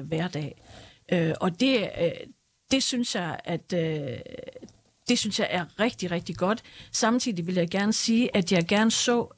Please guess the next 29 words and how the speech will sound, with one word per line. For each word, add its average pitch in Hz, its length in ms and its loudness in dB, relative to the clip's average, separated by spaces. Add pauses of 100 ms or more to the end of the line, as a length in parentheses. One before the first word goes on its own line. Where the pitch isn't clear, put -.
at 175 220 2
det 175 140 2
blev 180 280 2 (160)
systematiseret, 175 1200 2 (300)
sådan 226 300 4
så 170 260 0 (340)
alle 294 340 2
gymnasieklasser, 139 920 -2
sådan 190 260 2
så - 140 0 (220)
alle 254 280 2
tekniske - 600 -6
skoler, 156 460 -4 (340)
sådan 233 200 2
så 202 160 0 (200)
alle 247 280 6
sosu-uddannelser 160 920 -2
og 170 80 0
så 170 120 2
videre 165 340 2 (300)
var 185 140 2
sikre 202 500 0
på, - 380 -2 (140)
at - 180 0
der 175 100 2
var 160 420 -2 (120)
afsat 185 480 0
nogle 165 200 -2
timer 240 500 2